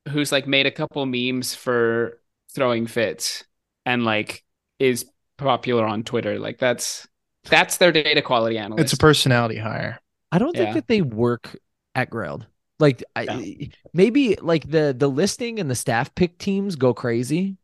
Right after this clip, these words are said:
Speaker 3: 'cause they're always, you know, liking new stuff. Their coding and back end, like, U X and U I teams are asleep at the wheel.
Speaker 1: Oh, yeah,
Speaker 2: Mm-hmm.
Speaker 1: almost nothing changes.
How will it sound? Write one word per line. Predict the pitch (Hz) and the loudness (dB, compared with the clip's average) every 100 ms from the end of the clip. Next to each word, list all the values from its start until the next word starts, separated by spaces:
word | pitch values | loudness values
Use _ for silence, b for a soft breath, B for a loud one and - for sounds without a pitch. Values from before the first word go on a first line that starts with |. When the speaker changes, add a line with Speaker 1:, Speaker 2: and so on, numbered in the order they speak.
| _ | _
Speaker 3:
'cause | 131 | -4
they're | 120 135 | 2 6
always, | 135 127 117 - | 6 4 0 -4
you | |
know, | 113 92 117 | -6 -6 -2
liking | 123 123 127 | -2 -2 -6
new | 123 | -4
stuff. | 120 - 127 160 b b b _ | -4 0 0 0 b b b _
Their | 123 151 185 226 220 - _ _ | 4 6 6 2 -2 -10 _ _
coding | - - 151 185 202 208 - | -2 2 6 6 4 0 -6
and | 135 131 123 120 110 | -4 -4 -4 -6 -4
back | - 123 131 160 | 0 0 2 2
end, | 147 147 151 160 | 2 0 -2 -4
like, | 131 120 - - _ _ | -4 -4 -6 -20 _ _
U | 135 143 135 | -2 2 2
X | 135 - - - - _ _ _ - | 0 -2 -4 -6 -8 _ _ _ -4
and | 135 123 | -2 2
U | 139 120 | 4 6
I | 117 120 | 4 2
teams | 127 165 170 175 - | 0 0 0 -2 -2
are | 127 123 117 110 104 _ _ _ _ | 4 6 4 2 -6 _ _ _ _
asleep | 156 - 143 113 - - | 0 0 -4 -6 -6 -6
at | 131 | -4
the | 113 | -4
wheel. | 107 95 - _ _ _ 349 | -4 -6 -10 _ _ _ 6
Speaker 1:
Oh, | |
yeah, | 247 214 | 8 8
Speaker 2:
Mm-hmm. | 143 | 8
Speaker 1:
almost | 214 240 180 | 10 10 8
nothing | 170 175 156 135 | 6 6 6 4
changes. | 135 151 135 101 104 | 4 4 2 -2 -6